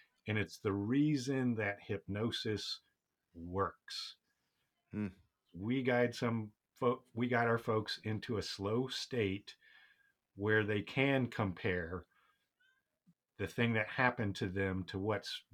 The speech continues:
Speaker 1: real now, what's real and true in the moment. And they can go, "Oh, okay." 'Cause their system is not jacked up in fight or flight.
Speaker 2: Right.
Speaker 1: Um, and that's, I mean, that's it. That's why what we do works so well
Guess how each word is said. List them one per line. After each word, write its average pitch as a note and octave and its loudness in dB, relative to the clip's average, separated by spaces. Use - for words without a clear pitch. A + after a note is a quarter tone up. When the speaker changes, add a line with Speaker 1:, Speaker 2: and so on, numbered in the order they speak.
Speaker 1:
real G#2 0
now, G2+ 0
what's F#2+ -4
real F#2+ -2
and F2 -4
true F#2+ -4
in E2+ -4
the E2+ -4
moment. A2+ -6
And G2 -8
they F2 -6
can F2+ -6
go, F2+ -8
"Oh, G#2+ 0
okay." - -8
'Cause F#2 -4
their F#2+ -2
system A2 0
is F#2 -4
not G2 2
jacked F#2+ 2
up F#2+ -2
in F#2 -4
fight F2+ -4
or D#2+ -8
flight. F#2 -8
Speaker 2:
Right. F2+ -2
Speaker 1:
Um, D#2+ -12
and F2+ -2
that's, G#2+ -6
I - -8
mean, B2+ -2
that's B2+ -2
it. E3 2
That's A2+ 0
why G#2+ 2
what A2 2
we G#2+ 0
do G#2 0
works F#2+ -2
so E2 -4
well D#2 -8